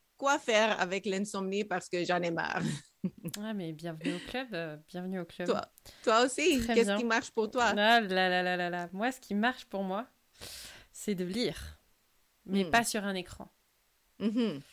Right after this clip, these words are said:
Speaker 1: Est-ce que ça dérange, euh, ton mari quand tu ouvres un li-, tu allumes la lumière et tu lis ?
Speaker 2: Ah là là, il va falloir que je vous fasse une petite confession. Euh,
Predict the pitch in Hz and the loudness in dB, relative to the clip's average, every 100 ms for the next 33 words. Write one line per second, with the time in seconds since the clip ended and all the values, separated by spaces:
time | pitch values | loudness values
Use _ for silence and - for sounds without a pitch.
0 | - 214 - 269 247 220 240 220 220 214 | 0 0 4 6 6 6 2 4 4 4
1 | 226 240 214 - 180 165 160 165 196 190 | 2 -2 -4 2 4 4 2 -2 -2 0
2 | 202 240 - 196 185 - 175 196 196 196 | 0 -4 -4 -4 -4 -2 0 2 0 0
3 | 185 196 185 180 - 190 175 180 196 175 | 0 0 0 -4 0 4 4 2 0 -2
4 | 170 170 185 202 165 - 160 190 302 _ | -2 0 0 0 -4 -6 -2 -2 -4 _
5 | - 196 202 190 175 165 147 143 160 107 | -8 -2 -2 0 -2 -2 -2 -4 -6 -8
6 | 165 160 - 175 170 165 160 180 - 180 | -10 -12 -8 -8 -6 -10 -8 -10 -10 -14
7 | - 196 - - 175 165 170 - 185 175 | -12 -14 -14 -14 -12 -10 -10 -8 -6 -6
8 | 156 165 | -6 -8